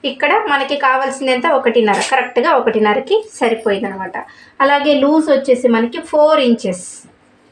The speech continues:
లూజ్ కూడా సారీ నాలుగు పావు ఇంచెస్, ఎక్స్ట్రా వచ్చేసి ఒకటిన్నర. ఇప్పుడు ఈ మార్కింగ్స్ని ఇలా కలుపుదాం. ఇప్పుడు ఇక్కడ నుంచి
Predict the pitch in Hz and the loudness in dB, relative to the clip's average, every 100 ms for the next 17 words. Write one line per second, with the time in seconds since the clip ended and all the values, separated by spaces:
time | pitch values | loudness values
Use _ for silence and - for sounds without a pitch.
0 | _ - - - 247 240 226 233 226 320 | _ -20 -20 -6 2 4 4 2 2 0
1 | 381 - _ - - - - _ _ - | -2 -14 _ -20 -20 -20 -20 _ _ -14
2 | - 220 202 226 240 254 254 240 233 190 | -2 0 2 2 2 2 0 0 2 0
3 | 196 190 - 226 - - - - 254 - | 0 -6 -6 -6 -8 -20 -8 -4 -4 -2
4 | 269 254 240 240 - 339 277 247 233 220 | 0 0 2 0 -2 -4 -2 -2 0 0
5 | 190 180 - - - - - 262 - 349 | 0 -4 -10 -18 -20 -16 -6 -4 -2 -2
6 | 277 254 247 247 247 240 294 302 254 320 | 0 2 2 0 -4 -4 -4 -2 0 -2
7 | - _ _ - - - 208 196 - 151 | -6 _ _ -8 -8 -4 -2 -2 -4 -10
8 | - _ _ _ _ - _ _ _ _ | -12 _ _ _ _ -20 _ _ _ _
9 | _ _ _ _ _ _ 349 349 _ _ | _ _ _ _ _ _ -20 -20 _ _
10 | - _ 807 - _ _ _ _ _ _ | -20 _ -20 -20 _ _ _ _ _ _
11 | _ _ _ - 240 - 214 277 370 - | _ _ _ -2 -2 0 -2 0 -4 -8
12 | - 240 - 262 240 214 202 | -14 -14 -4 0 0 0 -4